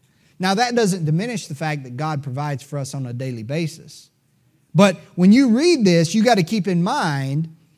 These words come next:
that the concern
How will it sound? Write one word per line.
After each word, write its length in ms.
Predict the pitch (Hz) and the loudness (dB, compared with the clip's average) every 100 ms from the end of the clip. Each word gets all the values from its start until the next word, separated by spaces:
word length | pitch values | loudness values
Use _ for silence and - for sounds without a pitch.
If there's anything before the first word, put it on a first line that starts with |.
| _ _ _ | _ _ _
that 520 | 147 208 196 190 - - _ _ _ _ _ _ _ _ _ _ _ _ _ _ _ _ _ _ _ - | 0 2 2 -2 -12 -16 _ _ _ _ _ _ _ _ _ _ _ _ _ _ _ _ _ _ _ -2
the 160 | 156 220 | 2 2
concern 1080 | - 220 175 - 254 320 311 214 202 202 | 2 0 0 -2 -2 -2 0 0 0 0